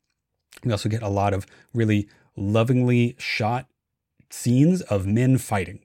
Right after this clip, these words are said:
just, like, shirtless men beating each other. The rules of the game are that you can't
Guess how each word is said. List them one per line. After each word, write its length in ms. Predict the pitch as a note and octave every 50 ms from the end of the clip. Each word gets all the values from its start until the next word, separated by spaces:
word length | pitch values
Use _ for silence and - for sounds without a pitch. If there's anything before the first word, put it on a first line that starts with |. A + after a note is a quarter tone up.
| _
just, 200 | - - G2 -
like, 220 | - F#2 F2 - -
shirtless 520 | - - - D#3 F#3 E3+ C#3 C3 - -
men 360 | A#2+ G#2+ A2 G#2+ G#2+ G#2 G#2 - _ _ _ _ _ _ A2+
beating 280 | - C#3 C#3 B2+ A2+ G2+
each 200 | F#2 F2+ - -
other. 240 | F2+ G2 - - - _ _ _ _ _ _ _ _ _
The 100 | - A2
rules 320 | A#2 C3 C3+ C3+ C3+ C3+
of 120 | C3 A2 G#2+
the 60 | A2
game 360 | A2+ B2 B2+ B2+ B2+ B2 C3 -
are 100 | G#2+ G#2
that 200 | G2+ G#2 G#2 A2
you 140 | G#2 G2+ G2
can't 380 | - - - A2+ A2 G#2+ G#2+